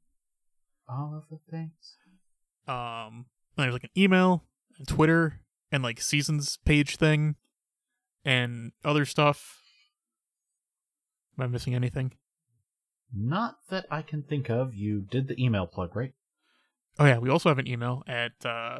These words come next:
Speaker 2: going digital podcast dot com or the rice ball network at gmail dot com or, you know,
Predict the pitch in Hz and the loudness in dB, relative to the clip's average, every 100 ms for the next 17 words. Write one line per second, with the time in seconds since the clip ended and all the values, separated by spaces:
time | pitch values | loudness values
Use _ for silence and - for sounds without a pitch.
0 | 139 - 139 135 135 135 - - - - | -14 -10 -10 -10 -16 -20 -20 -20 -18 -14
1 | - - - - - - 160 - - - | -14 -14 -14 -14 -14 -16 -14 -14 -14 -18
2 | _ _ _ _ _ - 175 180 196 208 | _ _ _ _ _ -18 -12 -10 -8 -12
3 | - 180 190 175 160 160 - 147 151 165 | -8 -6 -4 -6 -6 -8 -8 -8 -6 -8
4 | _ _ _ 170 180 180 180 175 - 180 | _ _ _ -8 -8 -6 -10 -10 -12 -10
5 | 180 180 180 185 - 180 185 190 190 196 | -8 -8 -8 -10 -12 -10 -8 -8 -10 -12
6 | 190 _ _ _ _ _ _ - 147 - | -16 _ _ _ _ _ _ -16 -12 -12
7 | - _ - 175 - 151 | -16 _ -16 -10 -8 -10